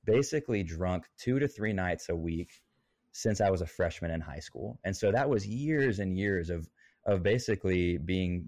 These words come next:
dominated by alcohol. I, I knew as a new follower of Jesus, I just need a sec to kind of figure out this new journey that I'm on of following him, and I don't need this distraction in my life. So for some people, yeah, you know, you mentioned, "Well, hey, do I just not drink?"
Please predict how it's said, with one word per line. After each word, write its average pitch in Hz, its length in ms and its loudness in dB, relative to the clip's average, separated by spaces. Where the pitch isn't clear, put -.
dominated 87 720 -2
by 87 160 2
alcohol. 85 580 0
I, 107 200 2
I 113 120 0
knew 113 240 2
as 90 140 0
a - 20 -4
new 110 140 0
follower 113 320 0
of 85 80 -2
Jesus, 85 420 -4
I 95 80 -4
just 117 220 -4
need 87 220 0
a 87 40 -8
sec 65 360 -6
to 98 100 -2
kind 95 260 0
of 87 180 -2
figure 110 480 4
out 98 280 2
this 92 200 0
new 92 280 0
journey 90 380 0
that 85 140 0
I'm 82 180 -4
on 80 220 -4
of 82 100 -8
following 85 480 -2
him, 82 240 -4
and 82 100 -4
I 90 60 -2
don't 90 260 0
need 87 260 -4
this 82 140 -10
distraction 80 580 -12
in 80 80 -8
my 80 120 -8
life. 82 240 -10
So 120 160 2
for 123 140 -2
some 156 200 -2
people, 147 320 0
yeah, 107 320 2
you 113 100 0
know, 113 60 4
you 117 120 6
mentioned, 113 300 0
"Well, 95 240 0
hey, 123 100 0
do 95 140 0
I 101 80 0
just 101 180 -6
not 90 220 -6
drink?" 92 320 -8